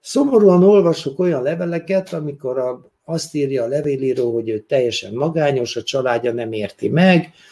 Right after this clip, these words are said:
és ráadásul még vita, veszekedés áll fenn közte és a családtag között. Kérem szépen, mit lehet itt csinálni?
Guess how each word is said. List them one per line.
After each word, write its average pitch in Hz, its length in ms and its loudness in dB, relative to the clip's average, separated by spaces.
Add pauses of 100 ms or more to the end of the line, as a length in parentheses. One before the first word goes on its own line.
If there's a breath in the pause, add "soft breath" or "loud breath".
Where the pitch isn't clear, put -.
(1300 loud breath)
és 196 260 6
ráadásul 156 680 2
még 123 260 -6
vita, 165 340 -4
veszekedés 120 960 -8
áll 135 240 -8
fenn 110 360 -16 (460)
közte 170 460 4
és 127 240 2
a 110 60 -4
családtag 113 640 -4
között. 156 580 4 (540)
Kérem 156 280 2
szépen, 156 400 0
mit 196 200 4
lehet 190 260 2
itt 190 160 0
csinálni? 107 680 -2